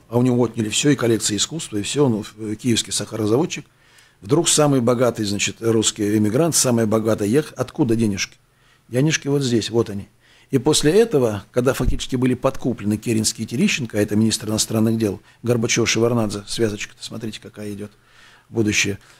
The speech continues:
Э, по-, фактически началась бе-, началась передача власти временным правительством большевикам.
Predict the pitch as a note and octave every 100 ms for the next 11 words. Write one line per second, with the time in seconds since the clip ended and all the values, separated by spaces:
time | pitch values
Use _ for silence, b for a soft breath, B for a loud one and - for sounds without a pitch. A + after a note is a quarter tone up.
0 | b _ E3+ E3 D3 D3 F3 F#3+ F#3+ A#3+
1 | G#3+ - E3 D#3+ D#3 C#3+ - C#3 C3 C#3
2 | D#3 C#3 C#3 D3+ C3+ - C3+ C3+ B2+ B2
3 | C3+ D#3+ - A#2+ A#2 A2+ A2 B2+ A#2+ G#2+
4 | G#2 G#2 G#2+ - G#2+